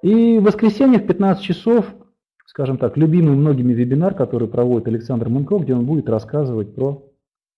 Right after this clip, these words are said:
и про технологию, и про новости в развитии, скажем так, технологий различных. Это называется «Семейные встречи». Опять же, на этот вебинар вы тоже можете приглашать тех людей, которые каким-то образом проявили инициативу. Что касаемо Павла, нет, Людмила,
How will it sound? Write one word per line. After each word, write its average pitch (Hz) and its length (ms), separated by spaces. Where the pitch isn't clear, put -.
и 127 120
про 120 180
технологию, 175 800
и 123 140
про 127 160
новости 185 420
в 143 60
развитии, 143 400
скажем 123 320
так, 117 220
технологий 117 460
различных. 107 520
Это 185 160
называется 151 440
«Семейные 139 340
встречи». - 480
Опять 190 300
же, 143 80
на 165 80
этот 175 200
вебинар 175 320
вы 151 120
тоже 151 220
можете 139 300
приглашать 127 540
тех 131 160
людей, 135 240
которые 135 600
каким-то 147 360
образом 127 280
проявили 127 640
инициативу. 135 720
Что - 160
касаемо 190 500
Павла, 196 300
нет, 151 240
Людмила, 117 440